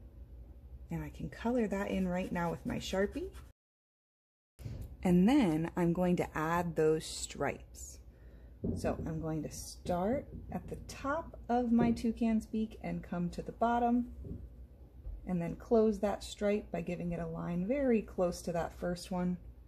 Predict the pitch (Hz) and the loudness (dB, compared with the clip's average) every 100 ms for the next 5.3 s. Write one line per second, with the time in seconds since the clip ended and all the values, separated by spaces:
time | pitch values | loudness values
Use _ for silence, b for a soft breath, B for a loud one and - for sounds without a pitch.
0 | - - - - - - - - - 190 | -20 -18 -18 -16 -20 -20 -20 -20 -8 -2
1 | 180 226 330 370 339 262 233 180 185 208 | -2 0 -2 0 2 4 4 4 4 4
2 | 247 240 240 - 214 208 - 190 185 185 | 4 4 2 0 0 0 0 0 2 0
3 | 190 233 359 - 165 170 196 190 185 220 | 2 2 0 0 0 0 0 0 2 2
4 | 269 - B B B B B - 269 - | 2 0 B B B B B -10 -10 -8
5 | - 320 302 | -8 -4 -4